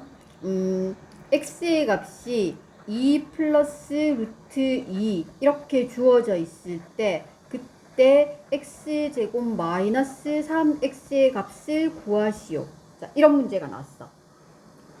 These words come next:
그러면 그냥 대입하면 돼. X가 이 플러스 루트 이니까 얘를 X자리에 이렇게 대입해주면 되는 거야. 그러면 X자리에 이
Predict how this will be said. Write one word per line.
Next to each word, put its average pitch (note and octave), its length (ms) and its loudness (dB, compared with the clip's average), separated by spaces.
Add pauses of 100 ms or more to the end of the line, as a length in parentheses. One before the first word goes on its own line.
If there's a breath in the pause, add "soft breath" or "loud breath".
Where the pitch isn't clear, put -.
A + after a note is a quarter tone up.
(280)
그러면 C4+ 400 4
그냥 D4 200 2
대입하면 D#4+ 560 4
돼. A3+ 340 2 (140)
X가 D4+ 480 0
이 B3+ 280 0
플러스 D4+ 380 0
루트 A3 300 -6
이니까 A#3 580 -2
얘를 A#3+ 380 0
X자리에 C4+ 680 0
이렇게 D4+ 600 0
대입해주면 C#4+ 760 0
되는 D#3 280 -6
거야. A#2+ 180 -14 (800)
그러면 A#3 460 2 (520 soft breath)
X자리에 B3 1120 0
이 B3+ 320 0